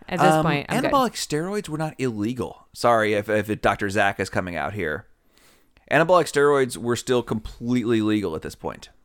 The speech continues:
Speaker 1: He's playing a different kind of character.
Speaker 2: Yeah, yeah.
Speaker 1: Like, you know, he's, it's transitioning into a new type of role.
Speaker 2: <laughs>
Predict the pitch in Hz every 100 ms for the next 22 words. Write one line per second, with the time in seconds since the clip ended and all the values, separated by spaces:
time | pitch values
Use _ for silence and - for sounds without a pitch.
0 | _ - 208 220 - 247 240 247 254 254
1 | 247 311 311 - 135 - - - - 165
2 | - - _ _ _ _ 190 165 175 185
3 | 185 - - 208 - - - 226 233 226
4 | 226 220 220 208 220 208 196 196 208 190
5 | 185 165 180 175 - 123